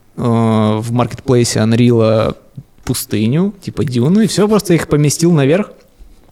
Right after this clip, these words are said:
А потом для клоузапов уже как-то более-менее это все, ам, срастил и заретушировал. Вот, на самом деле планировалась съемка «Дюны» реальная, ну, то есть, чтобы мы, у нас были костюмы, были мужики в этих костюмах, там, типа, пески и так далее.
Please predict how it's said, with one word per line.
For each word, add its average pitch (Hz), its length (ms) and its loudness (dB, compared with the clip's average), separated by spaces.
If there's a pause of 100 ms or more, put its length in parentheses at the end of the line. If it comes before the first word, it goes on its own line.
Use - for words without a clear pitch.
(120)
А - 80 0
потом 156 260 2
для 123 140 2
клоузапов 135 480 0
уже 120 480 2
как-то - 220 -6
более-менее 117 640 2
это 113 140 -2
все, 110 680 2
ам, 104 600 0
срастил 123 840 0
и 110 440 2
заретушировал. 113 720 -2 (640)
Вот, 123 240 2
на 123 60 0
самом 175 260 2
деле 208 220 2
планировалась 160 720 2 (440)
съемка 147 460 0
«Дюны» 143 540 4 (500)
реальная, 113 540 2
ну, 156 120 2
то 131 120 -2
есть, 110 100 -4
чтобы 117 300 -2
мы, 117 180 2
у 120 40 0
нас 117 180 -2
были 110 160 -4
костюмы, 170 760 2
были 120 240 2
мужики 151 960 2
в 127 80 -2
этих 131 240 -2
костюмах, 123 600 0
там, 113 220 -4
типа, 113 240 -6
пески 123 340 -4
и 120 40 0
так 113 160 -4
далее. 180 360 2